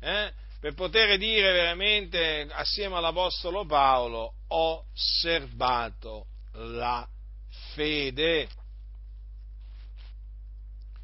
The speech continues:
Dunque coloro che si traggono indietro,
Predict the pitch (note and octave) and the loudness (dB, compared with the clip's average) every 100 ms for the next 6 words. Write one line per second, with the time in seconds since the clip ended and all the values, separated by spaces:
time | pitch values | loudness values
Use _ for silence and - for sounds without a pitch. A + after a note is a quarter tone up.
0 | - - - - - - - - - C3 | -12 -12 -12 -12 -12 -12 -12 -12 -10 -6
1 | D#3+ C3+ C#3 A#2+ D3 F3+ E3+ C#3+ D#3 - | -6 -4 -4 -4 -2 0 0 -2 -2 -2
2 | C3+ D#3+ D#3+ D3 D3 D#3 D3 C3 A#2+ - | 0 2 2 0 -6 -6 -4 -2 -4 -4
3 | C#3+ D#3 | -6 -6